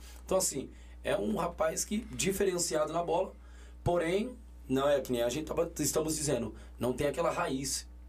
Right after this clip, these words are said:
firme igual vocês têm, isso e aquilo outro. Então, eu, eu, eu, eu,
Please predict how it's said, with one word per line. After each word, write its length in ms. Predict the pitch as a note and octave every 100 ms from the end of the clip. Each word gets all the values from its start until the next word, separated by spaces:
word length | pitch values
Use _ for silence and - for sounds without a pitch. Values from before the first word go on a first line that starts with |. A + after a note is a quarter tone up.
| -
firme 360 | - - A#2+ B2+
igual 380 | A#2 A2 B2 - - -
vocês 440 | - - C3+ B2+
têm, 280 | - A2+ G#2+ - - - - -
isso 220 | A2 -
e 40 | A2
aquilo 220 | A#2 G#2
outro. 320 | G2 F#2+ - - - - -
Então, 220 | D2+ E3+
eu, 260 | F#3+ F#3+ E3+
eu, 260 | E3 D#3 D#3+
eu, 680 | D#3 D3+ D3 C3+ B2+ A#2+ -
eu, 360 | B2+ A#2 A2+